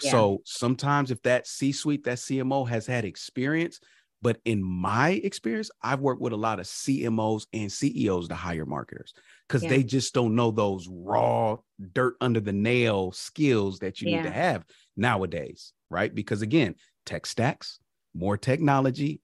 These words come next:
Speaker 2: and trends. So
Speaker 1: Yeah.
Speaker 2: if somebody is not aware of all of that, they're just kinda hiring like they used to and they get the wrong person, right? So in order to get somebody into your organization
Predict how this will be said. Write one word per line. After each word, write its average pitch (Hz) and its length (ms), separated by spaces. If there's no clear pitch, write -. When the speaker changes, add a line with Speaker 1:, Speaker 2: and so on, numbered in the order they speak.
Speaker 2:
and 139 140
trends. 208 520
So 160 240
Speaker 1:
Yeah. 113 60
Speaker 2:
if - 100
somebody 156 560
is 131 120
not 131 180
aware 120 380
of 139 120
all 131 220
of 110 80
that, 160 320
they're 147 160
just 147 200
kinda 131 240
hiring 131 460
like 123 180
they 117 100
used 131 360
to 117 300
and 110 120
they 104 80
get 101 160
the 92 80
wrong 82 240
person, - 460
right? - 260
So 127 280
in 110 200
order 185 300
to 156 100
get 104 400
somebody 147 480
into 139 240
your 127 180
organization 110 800